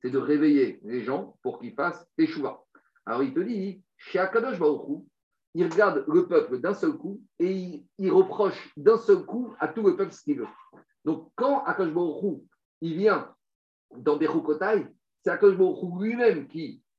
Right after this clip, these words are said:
dit au Bnei Israël, il faut se réveiller, mais il n'a pas besoin de dire à chacun sur quoi chacun a besoin de se réveiller. D'un seul coup, Akadosh Baruch Hu, il peut dire à chacun, et chacun doit comprendre sur quoi il doit se réveiller.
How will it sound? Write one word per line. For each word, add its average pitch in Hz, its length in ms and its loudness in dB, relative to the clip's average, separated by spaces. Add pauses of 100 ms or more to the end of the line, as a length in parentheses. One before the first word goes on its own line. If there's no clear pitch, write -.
(180)
dit 190 400 -2
au 131 100 2
Bnei 139 180 -4
Israël, 185 240 0
il - 40 -10
faut 180 100 0
se - 80 -6
réveiller, 165 480 2 (160)
mais 165 100 -6
il 185 40 -2
n'a 214 80 0
pas 262 100 -6
besoin 247 200 -6
de 226 40 -6
dire 190 160 2
à 156 60 -2
chacun 196 400 -6
sur - 280 -10
quoi 190 180 -2
chacun 170 480 -4
a 151 40 -2
besoin 139 300 -2
de 135 60 -12
se 127 100 -8
réveiller. 123 360 -4 (300)
D'un 277 240 4
seul 269 300 0
coup, 269 320 4
Akadosh 202 240 4
Baruch 196 220 6 (100)
Hu, - 20 -4
il 208 100 -8
peut 226 120 4
dire 220 180 2
à 190 60 0
chacun, 190 480 0 (540)
et 220 100 4
chacun 233 260 2
doit 226 120 8
comprendre 208 280 0
sur - 180 -2
quoi 208 120 8
il 196 100 0
doit 165 140 2
se - 80 -10
réveiller. 131 360 -2